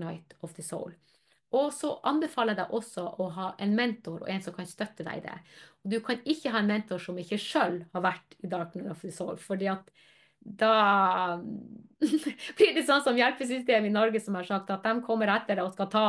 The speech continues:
deg. <laughs> Sånn at, ehm, vi må utvide vår forståelse, og vi er godt i gang.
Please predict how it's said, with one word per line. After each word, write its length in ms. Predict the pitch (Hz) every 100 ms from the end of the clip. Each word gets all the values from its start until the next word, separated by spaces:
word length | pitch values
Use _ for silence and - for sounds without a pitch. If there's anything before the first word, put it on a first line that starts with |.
| 170
deg. 160 | 226 - - 392 - 427 - 466 - - 453
<laughs> 1120 | - 415 - - - - - - - - -
Sånn 140 | 302
at, 220 | 285 285 -
ehm, 400 | 269 254 247 240 233 220 - _ -
vi 120 | 269
må 200 | 254 269
utvide 580 | - 277 277 - 233 214 202
vår 240 | 202 196 196
forståelse, 720 | 196 - 180 185 185 180 180 -
og 360 | 208 202 - _
vi 140 | 214 208
er 80 | 196
godt 280 | 208 - 185
i 60 |
gang. 240 | 180 -